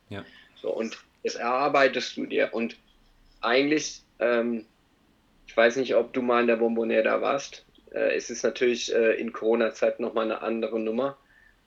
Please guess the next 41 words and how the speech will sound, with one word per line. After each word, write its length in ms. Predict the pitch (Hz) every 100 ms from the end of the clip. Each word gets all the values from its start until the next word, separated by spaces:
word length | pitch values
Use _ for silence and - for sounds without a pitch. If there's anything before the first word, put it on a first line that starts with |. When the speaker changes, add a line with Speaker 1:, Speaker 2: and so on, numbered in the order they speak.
| -
Speaker 2:
Aber 320 | 104 107 107
das 200 | 107 -
ist 240 | 117 -
so 140 | 143 160
eng 360 | 127 135 190 - _ _ _ _ _
und 100 | 110
es 120 | 110
ist 180 | 123 -
so 140 | 160
laut. 580 | 156 123 123 147 - - _ _ _ _ _ -
Und 160 | 117
wenn 180 | 113 120
dann 200 | 123 117
mal 80 | 117
eine 120 | 117
Mannschaft 640 | 117 131 143 - 120 - 92
aus 320 | 113 - -
dem 160 | 120
Ausland 640 | - 127 143 - 120 120 120
auch, 260 | 127 123 - _ _ - -
ich 180 | -
meine, 160 | 151 160
die 60 | 156
brasilianischen 600 | 143 139 151 156 - 147
Mannschaften, 340 | 147 147 -
die 60 | 135
sind 160 | 139
auch 200 | 147 -
einiges 460 | 131 127 117 117 -
gewöhnt, 340 | 107 113 110 -
aber 360 | 113 110 - - _ -
die 80 | 117
Bombonera, 640 | 120 120 113 117 127 135
die 260 | 120 120 117
zermürbt 460 | - 123 147 151 -
einen, 240 | 92 - _
so, 200 | _ 95 101
ne? 240 | 120 139 - - - _
Die 160 | 120 117
wackelt, 460 | 156 185 95 - -
ne? 140 | 143